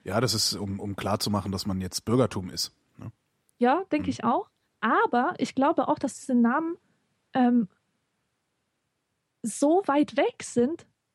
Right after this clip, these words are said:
Speaker 2: dass sie nichts mehr bedeuten. Die sind
Speaker 1: Ja.
Speaker 2: sozusagen sozial gereinigt und man kann sie sich wieder aneignen.
Speaker 1: Ja, ja, ja. Und vor allen Dingen sind das, das sind Namen, die sind so alt,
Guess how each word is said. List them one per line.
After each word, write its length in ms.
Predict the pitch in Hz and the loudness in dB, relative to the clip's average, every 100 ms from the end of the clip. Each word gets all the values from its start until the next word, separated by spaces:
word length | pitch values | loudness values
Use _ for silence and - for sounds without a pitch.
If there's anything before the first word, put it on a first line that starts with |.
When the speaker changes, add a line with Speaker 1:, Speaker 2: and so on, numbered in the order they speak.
| _ | _
Speaker 2:
dass 160 | - - | -4 0
sie 80 | |
nichts 280 | 294 330 - | -2 -2 -4
mehr 100 | 302 | -4
bedeuten. 540 | 254 208 262 311 - 208 | 0 2 2 0 2 2
Die 80 | |
sind 180 | 220 311 | 2 0
Speaker 1:
Ja. 80 | - | 0
Speaker 2:
sozusagen 380 | 285 285 285 269 | 0 0 0 0
sozial 460 | 269 - 285 302 | -4 -4 2 2
gereinigt 560 | 262 240 233 294 381 415 | 4 2 2 2 2 0
und 100 | 294 | 0
man 80 | 277 | 0
kann 180 | 285 330 | 2 0
sie 120 | 294 | 2
sich 160 | 277 - | 2 2
wieder 240 | 269 240 | 2 4
aneignen. 640 | 277 302 220 208 202 196 | 2 2 2 4 4 4
Speaker 1:
Ja, 160 | 185 107 - _ - | 2 -2 -8 _ -12
ja, 80 | 110 | -10
ja. 60 | - _ - - - - | -10 _ -20 -18 -14 -2
Und 160 | 147 | -2
vor 140 | - 127 | 2 2
allen 140 | 139 | 4
Dingen 200 | 143 143 | 4 2
sind 160 | 127 135 | 0 0
das, 160 | 123 | 0
das 160 | - 113 | 0 -2
sind 160 | 151 131 | -2 0
Namen, 260 | 120 143 | 0 0
die 60 | 135 | 0
sind 180 | 123 117 | 0 0
so 180 | 139 - | 0 0
alt, 400 | 107 160 - | 2 2 0